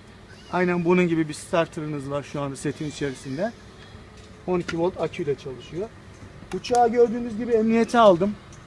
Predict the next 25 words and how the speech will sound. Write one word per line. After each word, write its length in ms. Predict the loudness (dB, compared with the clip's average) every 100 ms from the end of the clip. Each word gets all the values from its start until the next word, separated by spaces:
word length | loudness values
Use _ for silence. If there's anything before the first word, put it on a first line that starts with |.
| -4
Arkadan 500 | -2 0 2 4 6
bağladım. 440 | 8 8 2 -4 -8 -18 -18 -16 -14
Üstüne 340 | -12 -4 -2 0
de 180 | 0 -2 -14 -18 -6
ağırlık 380 | -2 0 -2 -4
koydum 300 | -4 -2 -4
ki 220 | -4 -6 -8 -18 -14 -4
uçak 240 | -2 -2 -6 -18 -4
hareket 440 | 6 6 6 0 0
edip 220 | -2 -4 -8 -18 -18 -18 -18 -18 -8
ani 280 | -2 -2 0
hareketlerle 680 | 0 -2 -4 -2 -2 0 -2
bizi 200 | -4 2
yaralamasın. 600 | 6 8 8 6 2 -6 -10 -12 -12 -8 0
Rodaj 280 | 6 8 8
esnasında 680 | 6 8 8 8 4 4 2 -4 -10 -6 4
modelin 400 | 6 8 6 4
önünde 320 | 4 0 -2
hiç 260 | -2 -4 -4
kimsenin 360 | -4 -2 -2
olmaması 500 | -2 2 2 2 -4
gerekiyor. 440 | -6 -6 -6 -8 -8 -10 -12 -14 -14 -14 -14 -14 -14 -12 -12 -10 -2
Modelin 360 | 2 4 2 0
önünde 440 | 0 0 0 -2 -2 0
ve 200 | 2 2